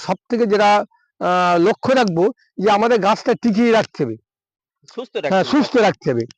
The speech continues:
Speaker 2: ফুল
Speaker 1: যাই হোক,
Speaker 2: রাখতে সুস্থ রাখতে
Speaker 1: এবং,
Speaker 2: হবে।
Speaker 1: আহ, নেক্সট স্টেপ আমরা, উম, আগামীতে যদি কোনো সমস্যা এসে হাজির হয়, আহ, আমরা সেইভাবে সে-, সেদিকে আমরা আবার কথা বলবো।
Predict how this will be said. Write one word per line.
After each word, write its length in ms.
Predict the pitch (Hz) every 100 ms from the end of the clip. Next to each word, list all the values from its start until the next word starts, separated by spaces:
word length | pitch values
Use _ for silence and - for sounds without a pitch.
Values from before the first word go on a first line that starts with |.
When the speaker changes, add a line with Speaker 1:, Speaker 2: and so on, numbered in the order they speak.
| _ -
Speaker 2:
ফুল 160 | 165
Speaker 1:
যাই 180 | 165 202
হোক, 100 | 254
Speaker 2:
রাখতে 160 | 220 160
সুস্থ 180 | 160 135
রাখতে 100 | 196
Speaker 1:
এবং, 260 | 247 220
Speaker 2:
হবে। 600 | 151 _ _ _ _ -
Speaker 1:
আহ, 340 | 175 170 165 156
নেক্সট 280 | 180 285
স্টেপ 320 | - 262 175 120 _ _ _
আমরা, 400 | 185 202 202 202 190 - _ _ -
উম, 520 | 190 180 175 170 170 - _
আগামীতে 680 | 180 190 226 240 202 247 247 - _ _ 170
যদি 200 | 202 202
কোনো 240 | 214 214
সমস্যা 540 | - 202 240 - 233
এসে 240 | 226 208 208
হাজির 300 | 156 214 202
হয়, 160 | 240 240 _ _ _
আহ, 200 | 190 190
আমরা 240 | 190 190 185
সেইভাবে 480 | - 202 196 214 208
সে-, 260 | - 180 -
সেদিকে 300 | 190 196 196
আমরা 220 | 185 190
আবার 180 | 190 165
কথা 260 | 175 190
বলবো। 300 | 202 214 233